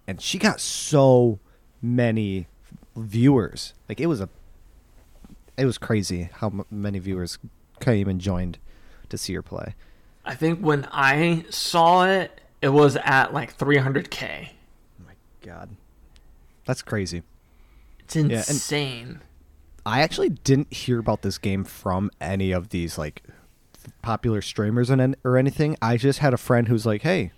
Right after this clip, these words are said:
Speaker 1: you wanna play Among Us?" I'm like, "I have no idea what that is." So I was basically living under a rock
Speaker 2: <laughs>
Speaker 1: until they're like, um, it, "Get it, it's, like, five dollars." So then we got it, and, uh, the rest is history. But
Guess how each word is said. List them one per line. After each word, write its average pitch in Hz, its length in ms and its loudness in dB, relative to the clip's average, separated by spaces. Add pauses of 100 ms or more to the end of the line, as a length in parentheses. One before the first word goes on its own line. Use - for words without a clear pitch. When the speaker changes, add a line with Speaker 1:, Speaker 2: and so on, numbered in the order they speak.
(180)
Speaker 1:
you 131 100 0
wanna 139 240 0 (260)
play 143 180 2
Among 117 280 0
Us?" 151 160 0
I'm 120 80 -2
like, 101 220 -4
"I 98 200 0
have 95 180 -4
no 90 400 0
idea 71 260 -4
what - 120 -14
that - 140 -8 (120)
is." - 160 -12 (720)
So 113 220 0
I 113 120 6
was 147 160 10
basically 143 380 8
living 127 320 6
under 120 180 4
a 104 100 4
rock 101 560 2
Speaker 2:
<laughs> - 100 -16
Speaker 1:
until 107 580 -2
they're 107 160 -4
like, 101 280 -2
um, 110 460 0 (240)
it, 120 140 -2 (180)
"Get 113 160 2
it, 82 100 -2
it's, 95 140 -6
like, 95 160 -4 (340)
five 85 380 -2
dollars." - 380 -4
So - 200 -10
then 127 120 -2
we 104 80 -2
got 95 200 -2
it, 113 160 -4
and, 110 280 -6
uh, 113 160 -6 (420)
the - 80 0
rest 135 220 4
is - 80 -6
history. 87 360 -2
But 95 240 -6